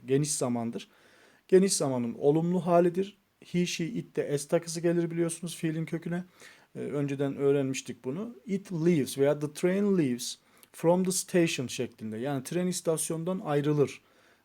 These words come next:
dediğimizde burada from'u kullanmazlar çoğu zaman. Yani şöyle kullanılır cümleyi, şöyle duyarsınız. The train leaves the station.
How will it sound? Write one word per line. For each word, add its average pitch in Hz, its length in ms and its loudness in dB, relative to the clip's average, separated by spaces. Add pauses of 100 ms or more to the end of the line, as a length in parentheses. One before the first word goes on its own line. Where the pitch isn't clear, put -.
(140)
dediğimizde 127 640 0 (400)
burada 208 260 0
from'u 202 440 4
kullanmazlar 175 800 0
çoğu 117 200 -6
zaman. 101 260 -10
Yani 160 220 -6
şöyle 185 340 6
kullanılır 127 540 -4
cümleyi, 127 320 -4
şöyle 147 280 0
duyarsınız. 127 460 -2
The 160 100 -4
train 180 420 0
leaves 160 260 2
the 147 120 -2
station. 123 520 -2